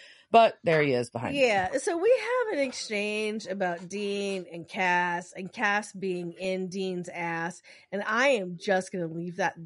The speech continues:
Speaker 2: there. I'm just saying
Speaker 1: Hmm.
Speaker 2: there's a large exchange about Cass being up Dean's ass.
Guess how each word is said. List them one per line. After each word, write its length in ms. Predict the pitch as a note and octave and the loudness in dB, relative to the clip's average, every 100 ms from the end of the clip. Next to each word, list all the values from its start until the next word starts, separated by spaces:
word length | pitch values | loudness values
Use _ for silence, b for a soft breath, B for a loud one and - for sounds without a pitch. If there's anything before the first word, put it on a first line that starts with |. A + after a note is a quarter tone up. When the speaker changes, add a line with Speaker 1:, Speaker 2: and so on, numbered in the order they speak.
| G3 | -10
Speaker 2:
there. 340 | D3 - - - _ _ _ _ _ _ _ _ _ _ - | -10 -10 -18 -20 _ _ _ _ _ _ _ _ _ _ -8
I'm 240 | G3 F#3 | -4 -2
just 180 | F3+ - | -4 -6
saying 280 | G#3 A3+ F#3+ | 0 0 0
Speaker 1:
Hmm. 60 | C#3 | -6
Speaker 2:
there's 220 | D3+ D3 | -12 -10
a 40 | |
large 240 | D#3 D#3+ E3 | -6 -6 -6
exchange 580 | E3+ - F#3 E3 D#3+ D#3 | -10 -6 -4 -4 -6 -6
about 240 | E3 C#3+ | -8 -6
Cass 360 | G3+ C3+ D3+ - | -6 -4 -6 -8
being 280 | D#3+ C#3+ D3+ | -8 -8 -10
up 180 | D#3 - - | -12 -12 -16
Dean's 320 | D#3+ C3 C#3 - | -12 -12 -14 -12
ass. 400 | C3 - - | -12 -12 -18